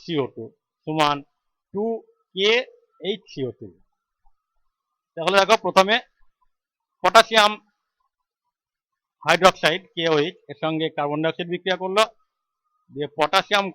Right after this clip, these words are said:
কার্বনেট কে টু সিও থ্রি তৈরি হলো প্লাস জল। এবার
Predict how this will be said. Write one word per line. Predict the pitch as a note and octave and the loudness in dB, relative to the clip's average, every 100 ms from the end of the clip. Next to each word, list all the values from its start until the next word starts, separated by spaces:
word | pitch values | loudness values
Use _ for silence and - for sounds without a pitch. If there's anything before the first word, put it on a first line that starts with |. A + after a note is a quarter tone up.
| D#3 | 0
কার্বনেট | D3+ C#3+ C#3+ F3+ A3+ _ _ - - - _ _ _ _ | 0 0 -2 -4 -6 _ _ -20 -20 -20 _ _ _ _
কে | G3+ G#3+ | -2 -2
টু | A#3+ A#3+ | -4 -8
সিও | F#3 F3+ | -4 -4
থ্রি | D3+ G3+ F3+ | -6 -10 -8
তৈরি | C3 G#2+ | -8 -10
হলো | F2+ _ _ _ _ _ _ _ | -14 _ _ _ _ _ _ _
প্লাস | D#3+ E3+ A#2 | 0 0 -2
জল। | G#2+ - _ _ _ _ _ _ _ | -10 -10 _ _ _ _ _ _ _
এবার | D#3 | 0